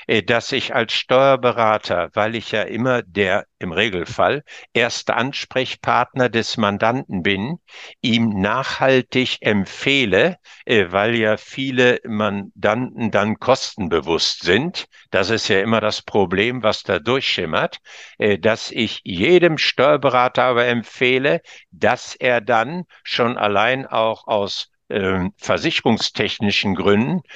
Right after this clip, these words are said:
äh, die Leute den Anstoß gibt, dass sie zum Notar gehen, damit dort eine umfassende, und das kann man ja begleitend machen als Steuerberater,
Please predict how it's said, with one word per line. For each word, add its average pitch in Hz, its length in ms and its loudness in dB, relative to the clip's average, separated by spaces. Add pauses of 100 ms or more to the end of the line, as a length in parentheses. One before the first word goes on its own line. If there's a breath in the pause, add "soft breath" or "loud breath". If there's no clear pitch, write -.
(140 loud breath)
äh, 107 200 2
die 107 220 0
Leute 107 540 2
den 98 220 -2
Anstoß 127 680 -2
gibt, - 300 -4
dass 110 240 0
sie 120 140 -4
zum 117 320 0
Notar 104 560 2
gehen, 107 500 -2 (340 loud breath)
damit 104 440 2
dort 120 480 4
eine 123 500 -2 (280 soft breath)
umfassende, 135 760 0
und 110 100 2
das 101 220 0
kann 117 160 0
man 107 160 0
ja 95 140 2
begleitend 92 920 -2
machen 123 420 -2
als 113 220 -2
Steuerberater, 120 920 2